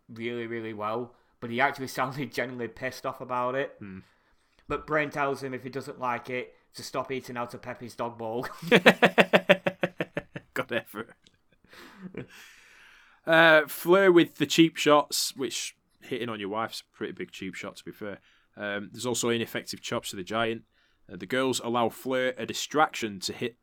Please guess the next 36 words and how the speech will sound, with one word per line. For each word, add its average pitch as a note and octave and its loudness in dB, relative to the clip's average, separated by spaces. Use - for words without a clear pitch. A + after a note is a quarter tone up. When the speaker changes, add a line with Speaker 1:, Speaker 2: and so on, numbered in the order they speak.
Speaker 2:
the A2+ -10
Giant B2+ 0
in B2 -6
the A#2 0
Little C#3 2
Giants, A#2+ -2
A G2+ -8
K G#2+ -6
A G#2 -6
the G2 -12
balls, A#2 2
and A#2 -2
would G#2+ -4
shortly D#3+ 2
after A2 0
whack A#2 2
him D3 -2
with A#2 -6
the - -10
brass A#2+ -2
knuckles A2+ -8
as F#2+ -10
well. A#2 0
Uh, G2+ -10
a - -14
figure A2+ -4
four A#2+ -2
is G#2+ -6
sold C#3 0
as B2 -4
the A2 -8
Giant A#2+ -2
is A2+ -4
completely A#2+ -2
out G#2 0
comatose. G#2+ -6